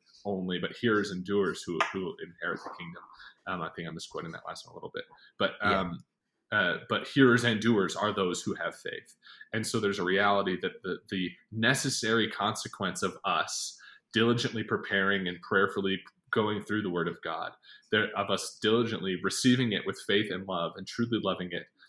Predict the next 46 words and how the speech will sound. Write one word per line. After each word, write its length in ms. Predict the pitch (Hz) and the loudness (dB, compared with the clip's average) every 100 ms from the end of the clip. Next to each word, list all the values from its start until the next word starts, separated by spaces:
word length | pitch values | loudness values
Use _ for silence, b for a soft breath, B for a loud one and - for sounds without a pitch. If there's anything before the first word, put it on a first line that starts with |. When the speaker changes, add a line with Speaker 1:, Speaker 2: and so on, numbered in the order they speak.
| b | b
Speaker 1:
in 80 | 117 | -2
a 60 | 104 | 2
way 200 | 92 92 | 2 2
that 120 | 92 | 0
causes 380 | - 113 113 110 | 0 0 2 -2
us 100 | 101 | -4
to 100 | - | -6
lay 140 | 90 | -2
it 80 | 90 | 0
up 140 | 90 95 | 0 -2
in 60 | |
our 140 | 85 - | -6 -2
hearts, 480 | 113 87 - - B B - | 2 0 -2 -10 B B -6
the 60 | |
natural 560 | 104 104 117 - 117 98 | 0 4 4 4 2 0
and 100 | 98 | 0
necessary 480 | 98 110 - 95 90 | -2 -2 -2 0 0
consequence 500 | 117 104 - 101 98 | 0 -2 -4 -6 -4
of 100 | 95 | -2
those 340 | 101 110 143 | 2 4 4
things 240 | 107 98 90 | 2 -4 -2
are 100 | 85 | -4
done 140 | 82 82 - _ b b _ | -6 -14 -18 _ b b _
is 220 | 123 113 | 0 2
that 160 | 110 104 | 0 2
it 120 | 117 120 | 0 -2
would 200 | 110 101 - | 0 0 -2
change 440 | - 117 110 104 - | -6 -2 0 -2 0
how 140 | 95 | 0
we 180 | 95 90 | 0 -4
live, 280 | 80 80 69 - - B - | -4 -4 -6 -10 -20 B -6
that 160 | 107 | -2
we 140 | 101 98 | 0 -2
Speaker 2:
Mm. 40 | |
Speaker 1:
would 300 | 95 98 - | 0 0 -2
practice, 640 | - - 104 101 - 82 - | -8 4 6 6 2 -4 -2
that 140 | 101 | -2
we 100 | 117 | 2
would 140 | 117 98 | 2 2
live 300 | 117 120 110 | 4 4 2
according 540 | 101 - 113 110 95 - | -4 2 4 4 0 -6
to 100 | 92 | -4
what 220 | 87 - | -4 -6
this 140 | - | -14
book 280 | - 92 - | -10 -10 -8
says, 640 | - 95 87 80 - - | -4 -2 -2 -4 -10 -16